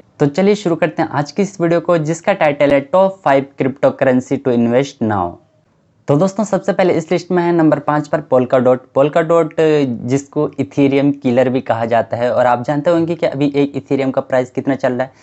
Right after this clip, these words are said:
तीन लाख प्लस, और आने वाले फ्यूचर में ये Ethereum को भी क्रॉस कर सकता है, क्योंकि अभी इसका जो करंट प्राइस है वो तीन हज़ार के करीब है, यानी, अ, तीन हज़ार रुपये लगाएंगे तो आपको तीन लाख रुपये मिल सकते हैं फ्यूचर में, इतना ज़बरदस्त रिटर्न है।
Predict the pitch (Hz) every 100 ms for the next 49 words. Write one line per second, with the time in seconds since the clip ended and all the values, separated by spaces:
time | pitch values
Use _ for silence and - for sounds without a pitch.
0 | _ _ 156 170 165 151 151 - 127 117
1 | 101 _ _ _ - 123 127 127 135 139
2 | 147 143 123 139 139 139 131 120 107 _
3 | _ _ 123 131 131 120 - 131 123 147
4 | 147 156 156 147 143 139 131 123 127 113
5 | 123 101 123 113 120 - _ _ _ -
6 | 180 - 165 156 185 180 - 170 165 131
7 | 139 139 139 139 147 139 131 131 127 127
8 | 120 110 117 117 - - - 117 - 120
9 | 127 117 127 143 - 117 131 147 151 156
10 | - - - 127 127 120 156 175 151 160
11 | 156 156 147 135 139 143 143 - - -
12 | 139 - 160 180 180 139 139 135 127 131
13 | 127 117 120 104 123 120 117 - 160 151
14 | 165 151 139 135 135 123 135 120 113 120
15 | 117 113 - 107 117 165 156 123 120